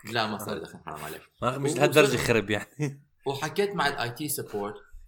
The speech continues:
Speaker 1: وقعدنا نص ساعة وبشت-، بش-، نشتغل في شغلات وبيعملوا شغلات،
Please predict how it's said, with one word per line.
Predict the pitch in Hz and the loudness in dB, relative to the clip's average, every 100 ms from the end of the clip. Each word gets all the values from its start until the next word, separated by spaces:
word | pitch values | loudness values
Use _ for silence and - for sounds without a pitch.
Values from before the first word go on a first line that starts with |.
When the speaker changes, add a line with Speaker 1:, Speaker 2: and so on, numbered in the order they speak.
| - | -10
Speaker 1:
وقعدنا | 131 131 143 123 147 185 | -4 -2 0 2 0 -2
نص | 156 156 | -6 -6
ساعة | - 143 113 | -4 -2 -2
وبشت-، | 98 - 117 | -4 -10 -10
بش-، | - 104 - | -10 -12 -12
نشتغل | 113 - 120 110 | -10 -8 -6 -6
في | 110 | -6
شغلات | 110 107 104 | -8 -6 -8
وبيعملوا | - 107 110 | -8 -10 -8
شغلات، | 110 120 110 101 | -10 -10 -6 -6